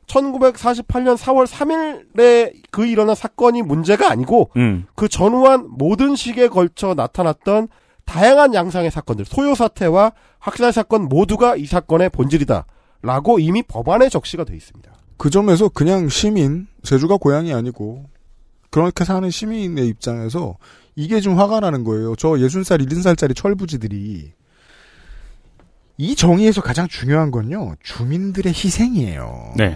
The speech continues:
Speaker 1: 그렇습니다.
Speaker 3: 그러니까 사삼을 기리는 입장에서 생각하면 제일 중요하게 여겨야 될 게 주민들의 희생입니다. 거기다 대고 일흔 살짜리 철부지들이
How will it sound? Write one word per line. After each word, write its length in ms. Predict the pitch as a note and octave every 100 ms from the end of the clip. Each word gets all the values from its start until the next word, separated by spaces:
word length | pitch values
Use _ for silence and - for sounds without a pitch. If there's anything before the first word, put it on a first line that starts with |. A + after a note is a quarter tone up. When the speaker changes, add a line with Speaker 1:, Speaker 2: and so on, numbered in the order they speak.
| - -
Speaker 1:
그렇습니다. 480 | B2 - D2+ D2 - - - - - - -
Speaker 3:
그러니까 120 | - D#3+
사삼을 400 | G#3+ B3+ C#4 F#3
기리는 380 | - D3 A#3
입장에서 440 | D#3+ - D#3 D3 -
생각하면 400 | E3 E3+ B2 A#2+
제일 280 | - C3+ D#3+
중요하게 520 | - A#2+ C#3 F3+ D3
여겨야 200 | F#2 B2+
될 80 | A2+
게 100 | F#2+
주민들의 580 | - F#2+ G#2 E3 E3+ B2
희생입니다. 840 | A2+ C#3+ D3 G2 C2 C#2 G#1 -
거기다 340 | - C3+ F3+ F3
대고 440 | A#2 F#3 C3+ F2+
일흔 220 | C3 F3+
살짜리 360 | F3+ F#3 - D3+
철부지들이 880 | - G3 F#3+ D#3+ A2+ A#2+ E3+ F2+